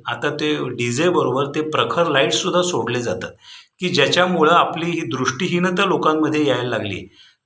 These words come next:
गेल्या वर्षी मला आठवते महाराष्ट्र टाइम्स या वृत्तपत्रानं आणि इतरसुद्धा काही वृत्तपत्र असतील यांनी याच्याविरुद्ध आवाज उठवला होता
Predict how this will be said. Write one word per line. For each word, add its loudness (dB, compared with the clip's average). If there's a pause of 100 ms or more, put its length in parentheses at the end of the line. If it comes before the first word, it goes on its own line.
गेल्या 4
वर्षी 2
मला 4
आठवते 2
महाराष्ट्र 2
टाइम्स 0
या 2
वृत्तपत्रानं -2
आणि -4
इतरसुद्धा -2
काही 0
वृत्तपत्र -2
असतील 0 (320)
यांनी 0
याच्याविरुद्ध 0
आवाज 2
उठवला 0
होता -4